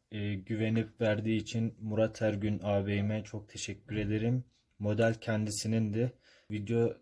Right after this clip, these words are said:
çekeceğimi söyledim. O da beni kırmadı sağ olsun ve verdi. Şimdi lafı fazla uzatmayalım ve videomuza başlayalım.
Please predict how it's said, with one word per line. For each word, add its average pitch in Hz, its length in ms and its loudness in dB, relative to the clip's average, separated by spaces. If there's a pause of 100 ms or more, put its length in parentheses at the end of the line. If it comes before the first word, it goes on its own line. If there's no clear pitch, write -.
(200)
çekeceğimi 101 640 -2
söyledim. 107 580 0
O 107 120 0
da 110 300 2 (120)
beni 113 240 -2
kırmadı 101 440 -2
sağ 110 240 0
olsun 117 280 -2
ve 110 180 0
verdi. 113 440 2 (760)
Şimdi 127 540 4
lafı 127 200 6
fazla 117 380 2
uzatmayalım 120 760 6
ve 117 240 4
videomuza 104 500 2
başlayalım. 101 560 2